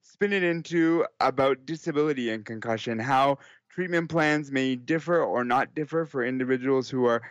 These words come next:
athletes with a disability. So really great conversation coming up, uh, tomorrow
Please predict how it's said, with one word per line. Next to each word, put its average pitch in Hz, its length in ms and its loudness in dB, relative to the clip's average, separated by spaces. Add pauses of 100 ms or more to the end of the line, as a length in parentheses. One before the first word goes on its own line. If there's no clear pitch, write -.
(240)
athletes 139 420 -2
with 123 140 -4
a 123 40 -4
disability. 113 520 -4
So 120 220 0
really 147 420 0
great 127 260 0
conversation 113 640 -6 (300)
coming 127 260 0
up, 120 160 2 (180)
uh, 117 280 2
tomorrow 113 680 0